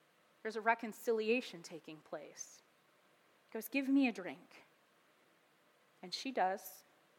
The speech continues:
And through conversation, through his word,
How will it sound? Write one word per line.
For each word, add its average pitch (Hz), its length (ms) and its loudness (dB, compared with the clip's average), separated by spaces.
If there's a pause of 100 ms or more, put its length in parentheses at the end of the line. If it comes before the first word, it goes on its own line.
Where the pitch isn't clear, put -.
(480)
And 202 120 2
through 233 180 -4
conversation, 214 1080 4
through 233 200 0
his 220 220 4
word, 190 600 6